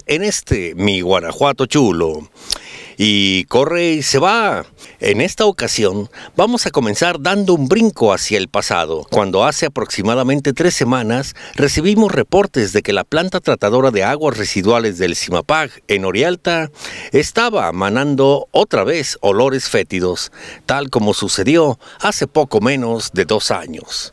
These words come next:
Nos trasladamos al lugar y pudimos constatarlo, y le llevamos la información a través de una nota informativa.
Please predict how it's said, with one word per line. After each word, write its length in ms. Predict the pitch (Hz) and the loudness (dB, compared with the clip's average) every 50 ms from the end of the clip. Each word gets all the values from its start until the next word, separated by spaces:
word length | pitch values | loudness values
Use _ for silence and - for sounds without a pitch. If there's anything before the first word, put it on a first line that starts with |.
| _ _ | _ _
Nos 200 | - 139 156 - | 2 2 2 2
trasladamos 600 | - 185 170 - 180 180 190 214 220 220 202 - | 0 0 0 0 0 0 0 0 0 0 0 2
al 80 | 190 180 | 2 2
lugar 380 | 180 175 214 240 233 196 123 92 78 - | 2 4 2 2 2 0 -2 -4 -6 -4
y 140 | 87 95 - | -2 -2 -2
pudimos 520 | - - 104 110 123 127 131 131 123 - | 0 0 2 2 4 2 2 0 0 -2
constatarlo, 1000 | - - 143 135 - - - 147 143 - 135 110 92 82 82 85 85 85 82 - - - - - - - - - - | -2 0 0 0 0 -2 -2 -2 -2 -2 -2 -2 -2 -2 -4 -4 -4 -6 -6 -8 -16 -20 -18 -18 -16 -16 -12 -4 -2
y 100 | 101 101 | 0 2
le 140 | 95 92 | 2 2
llevamos 420 | 85 90 98 117 139 143 147 131 - | 2 2 2 2 2 2 0 0 0
la 60 | 127 | 0
información 640 | 120 113 - 123 117 113 120 113 - - 156 170 165 | 0 0 2 0 0 2 0 -2 0 2 2 2 4
a 80 | 160 147 | 2 0
través 380 | - 127 131 135 170 170 156 | 0 0 0 2 2 0 2
de 80 | 156 160 | 2 4
una 200 | 165 170 170 170 | 4 4 4 2
nota 260 | 160 170 190 - 185 165 | 2 0 2 2 0 -2
informativa. 840 | 151 - - 139 135 139 139 - - 226 233 220 185 110 78 | 0 0 0 0 2 0 0 0 0 2 2 2 2 0 -2